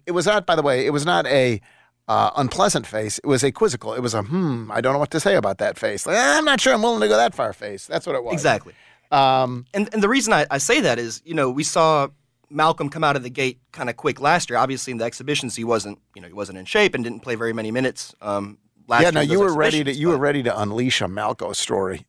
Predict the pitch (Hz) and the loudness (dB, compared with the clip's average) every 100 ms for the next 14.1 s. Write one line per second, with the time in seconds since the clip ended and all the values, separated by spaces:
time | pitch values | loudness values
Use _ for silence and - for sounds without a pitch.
0 | - - 180 165 - 180 269 311 156 123 | -8 0 2 2 0 2 4 4 2 2
1 | - 131 131 117 - 151 208 202 208 190 | 0 2 2 0 -4 0 2 2 2 0
2 | 180 120 131 156 254 117 90 - 123 123 | -2 -4 -4 -2 -2 -4 -8 -4 0 2
3 | 143 117 185 175 101 135 156 147 147 156 | 2 2 2 0 -6 -8 -10 -4 0 0
4 | - - 127 127 127 127 131 143 143 143 | -2 -6 2 2 2 0 2 2 2 0
5 | 143 - 143 123 131 123 127 143 135 113 | -2 0 -2 -2 -4 -4 0 0 2 2
6 | 151 110 - - _ _ _ - 139 - | 4 2 0 -8 _ _ _ -2 0 0
7 | 214 135 - 196 - 147 - 170 - 165 | -2 -2 -2 0 2 0 2 0 0 2
8 | 120 107 104 - _ _ _ _ - 196 | 2 2 0 -6 _ _ _ _ -8 -4
9 | 185 139 127 156 151 135 123 107 107 180 | 2 2 4 2 2 0 2 0 -2 -8
10 | 170 151 127 - 165 165 131 98 107 120 | -2 -2 -2 0 2 2 0 -4 -2 -2
11 | 117 113 113 110 110 - 151 151 131 - | -2 -4 -4 -4 -6 -4 0 2 0 0
12 | 143 143 135 123 127 123 143 - 123 - | -2 -2 -4 -2 -2 0 -2 -2 -10 -2
13 | 120 147 113 107 95 117 135 131 113 107 | 0 2 0 -4 0 2 2 0 -2 -2
14 | - | -4